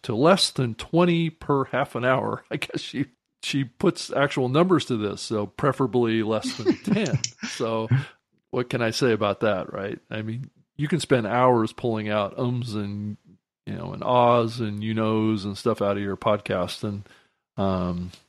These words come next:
Speaker 1: I just did it myself, so. <laughs>
Speaker 2: It happens, though, when some people do it so often, it's kind of hard to listen to. Some people, you know what I mean?
Speaker 1: It can be, you're right, yeah.
Speaker 2: Yeah, so, you, I mean, that's why,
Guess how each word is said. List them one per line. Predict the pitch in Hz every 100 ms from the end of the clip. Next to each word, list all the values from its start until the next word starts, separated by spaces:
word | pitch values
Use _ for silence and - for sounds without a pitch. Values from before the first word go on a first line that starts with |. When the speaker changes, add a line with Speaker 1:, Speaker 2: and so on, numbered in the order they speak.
| _ _ _ - -
Speaker 1:
I | 120
just | 117 -
did | 113
it | 117
myself, | 113 113 214 190 - _ _
so. | - 104 - _ _ _ -
<laughs> | - - - - 196
Speaker 2:
It | 151 160
happens, | 151 180 - 180 139
though, | 143
when | 131 123
some | - 143
people | 143 139 147
do | 123 123 117
it | -
so | - - 123 123 127 -
often, | 101 95 - 135 131 110
it's | 110 - -
kind | 117 113
of | 95
hard | 85 95 85
to | 73
listen | 82 - 78
to. | 76 71
Some | 107 117
people, | 110 95 95 80
you | 113 113
know | 117
what |
I | 117
mean? | 117 117 151
Speaker 1:
It | 143
can | -
be, | 107
you're | 110
right, | 113 101 95
yeah. | 101 107
Speaker 2:
Yeah, | 104 98 90 85
so, | 95 - 120 120
you, | 135 143 151
I | 147
mean, | 147
that's | 147 160 156
why, | 135 131 151